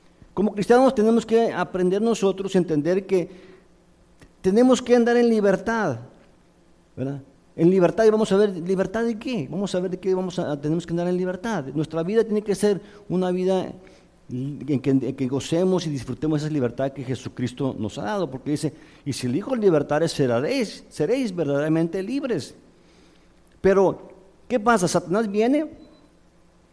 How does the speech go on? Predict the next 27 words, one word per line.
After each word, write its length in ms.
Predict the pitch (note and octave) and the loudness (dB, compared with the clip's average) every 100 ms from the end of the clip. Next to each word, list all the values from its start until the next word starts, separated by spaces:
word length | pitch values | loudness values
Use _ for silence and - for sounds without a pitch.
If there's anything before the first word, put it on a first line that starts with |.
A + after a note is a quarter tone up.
| - - _ _ _ | -20 -20 _ _ _
y, 120 | A#2+ | -2
y, 460 | A#2 C#3+ B2+ - C#3+ | 0 0 -2 0 -2
y 40 | C#3 | 0
trata 360 | C#3 C#3+ D#3+ | -4 -2 0
de, 200 | D3+ A#2+ | 2 0
de, 340 | G#2+ G#2+ G2+ - - - _ - | 0 -2 -4 -8 -20 -20 _ -14
de, 500 | G#2 A#2 A2+ A2 D2 | -6 -2 -2 -4 -6
de 220 | G#2+ A2+ | -6 -6
que 100 | - | -4
regresemos 680 | A2+ A2+ A#2+ - D3+ E3 E3 | -4 -2 -2 0 2 2 0
a 40 | |
esa 100 | C#3+ | -2
esclavitud, 680 | D#3 - C3 A#2 - D3 D3+ - - D2 - _ _ _ _ _ _ _ _ | -4 -2 -2 -2 -2 -2 -2 -6 -18 -18 -20 _ _ _ _ _ _ _ _
al 100 | A2 | -10
estado 280 | G#2 - D3 | -8 0 2
de 60 | D3+ | 2
esclavitud 460 | - A#2 G#2 B2+ | -2 -2 -2 2
en 120 | C3 | 4
el, 200 | C3 B2+ | 4 0
en 140 | A#2 A2+ | 0 -2
el, 160 | A2 A2 G#2 F#2+ - - - _ | 0 -2 -4 -8 -16 -20 -20 _
en 100 | A2 | -6
el 100 | G#2 | -4
cual 220 | A#2 B2 | -2 0
nos 180 | B2+ B2+ | 0 -2
tenía 260 | G#2 A#2 | -4 -4
antes. 380 | D#3 G3 C3+ - | -4 -6 -10 -12